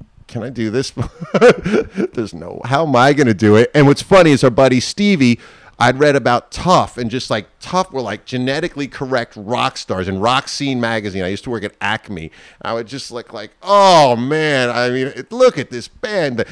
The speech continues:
the logo, the whole thing was amazing." And I was like, "Oh, h-, I still gotta go and try."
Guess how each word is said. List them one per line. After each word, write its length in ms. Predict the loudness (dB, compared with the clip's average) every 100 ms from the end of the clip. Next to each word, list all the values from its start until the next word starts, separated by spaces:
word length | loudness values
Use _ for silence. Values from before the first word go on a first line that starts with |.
| -12 -10
the 120 | -8
logo, 800 | -8 -4 0 4 4 2 -2 -2
the 100 | -2
whole 160 | -2
thing 160 | -2 -2
was 140 | -2
amazing." 800 | -2 -6 -8 -4 -2 -2 -2 -6
And 80 | -8
I 40 |
was 120 | -10 -12
like, 120 | -18 _
"Oh, 400 | -10 -4 -2 -2
h-, 80 | -6 -16 _ _ _ _
I 120 | -6
still 260 | -6 -4 -2
gotta 220 | 0 -2
go 240 | 0 0 0
and 100 | 0
try." 280 | 0 2